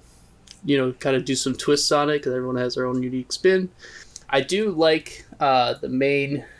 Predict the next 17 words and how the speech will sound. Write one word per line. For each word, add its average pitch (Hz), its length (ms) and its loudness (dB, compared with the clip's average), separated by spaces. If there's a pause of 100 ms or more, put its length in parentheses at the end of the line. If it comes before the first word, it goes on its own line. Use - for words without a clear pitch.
(180)
male 139 440 4
protagonist, 127 960 -2
uh, 131 160 2
Nicholas 131 720 0 (420)
Hoult. 156 340 0 (480)
Um, 123 200 -2
I 123 40 0
think 131 200 -2
he's, - 340 -6
he's, 127 280 -8 (180)
you 131 100 -4
know, 131 140 -8 (100)
pretty 131 160 0
decent 127 380 0
actor. 127 320 0
Kristen 214 380 0
Stewart, 180 520 0